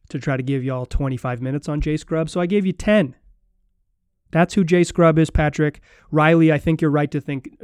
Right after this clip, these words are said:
uh, trade down is the move. Second segment, let's talk more draft stuff. We got more, plenty more draft questions. That's what we'll do in the second segment.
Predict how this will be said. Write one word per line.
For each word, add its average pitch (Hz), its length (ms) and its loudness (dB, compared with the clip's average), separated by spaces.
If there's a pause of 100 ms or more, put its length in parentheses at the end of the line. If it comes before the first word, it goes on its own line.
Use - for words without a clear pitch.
uh, 147 220 -6
trade 147 340 0
down 131 360 -2
is 123 100 -4
the 123 60 -4
move. 123 520 -4 (1000)
Second 185 320 2
segment, 190 320 2
let's 285 100 2
talk 302 220 2
more 302 120 4
draft 233 320 2
stuff. 143 220 -4
We 151 60 -2
got 214 140 2
more, 233 200 2
plenty 247 320 2
more 240 240 4
draft 214 340 2
questions. 190 440 2
That's 185 240 0
what 196 160 0
we'll 175 80 -2
do 170 160 2
in 170 80 -2
the 156 40 -6
second 147 300 -6
segment. 139 480 -8